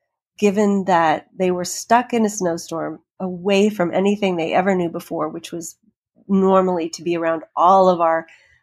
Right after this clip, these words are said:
relatives in this small town, cousins packed upon top of cousins, and, you know, dad there, and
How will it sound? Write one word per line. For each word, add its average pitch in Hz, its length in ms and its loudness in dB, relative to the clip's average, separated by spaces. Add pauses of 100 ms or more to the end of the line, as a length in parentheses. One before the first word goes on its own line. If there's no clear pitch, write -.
(180)
relatives 175 600 2
in 165 140 -2
this 156 160 -6
small 170 360 0
town, 170 360 -2
cousins 190 600 2
packed - 360 -4
upon 165 460 -2
top - 240 -2
of 170 140 -16
cousins, 170 640 -4 (500)
and, 170 280 -2
you - 120 -4
know, 170 280 -6 (260)
dad 180 420 4
there, 156 460 2
and 156 240 -8